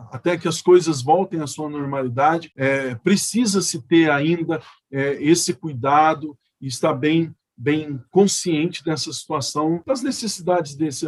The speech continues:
do, dos protocolos serem seguidos ali, com máscara, álcool e tudo mais. Enfim, nessa situação toda, é, o que a gente olha aqui, olhando para o Brasil,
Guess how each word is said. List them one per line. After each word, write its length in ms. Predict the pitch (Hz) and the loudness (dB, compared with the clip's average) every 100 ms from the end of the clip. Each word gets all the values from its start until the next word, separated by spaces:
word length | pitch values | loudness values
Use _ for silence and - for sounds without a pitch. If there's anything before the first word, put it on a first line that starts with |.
| 135 | -8
do, 120 | 127 113 | -12 -14
dos 380 | 117 117 - - | -14 -18 -20 -6
protocolos 680 | 147 - 135 160 170 170 - | -4 -2 0 6 6 4 -2
serem 260 | 160 151 | -2 -2
seguidos 640 | 139 151 120 143 143 131 127 | -6 -8 -6 -2 -2 -2 -4
ali, 340 | 117 139 156 | -2 -2 -4
com 160 | - 120 | -6 -8
máscara, 580 | 127 156 143 - 123 | -2 0 0 -4 -4
álcool 320 | 127 151 - 127 | -2 -2 -2 -8
e 40 | |
tudo 220 | 139 147 | -10 -6
mais. 360 | 127 104 - - _ _ _ _ - | -6 -8 -16 -20 _ _ _ _ 2
Enfim, 420 | 196 202 160 123 156 | 4 4 2 -6 2
nessa 380 | 170 240 - 240 | 4 4 2 -6
situação 580 | - 196 175 - 143 | -4 -2 -2 -2 -4
toda, 560 | 127 165 190 175 123 113 _ _ _ - | 0 6 6 6 2 -6 _ _ _ -4
é, 280 | 139 139 143 | 0 2 2
o 140 | 170 | -2
que 180 | 170 226 | -4 2
a 80 | 233 | 4
gente 460 | 196 190 - 202 _ _ | 4 0 -4 -6 _ _
olha 280 | 165 180 170 | 4 6 4
aqui, 220 | - 160 | 0 0
olhando 380 | 160 165 190 180 | 2 4 4 2
para 320 | 180 165 160 | 0 -2 -2
o 40 | 139 | -2
Brasil, 720 | 143 131 - 143 180 139 | -2 -2 -2 0 2 2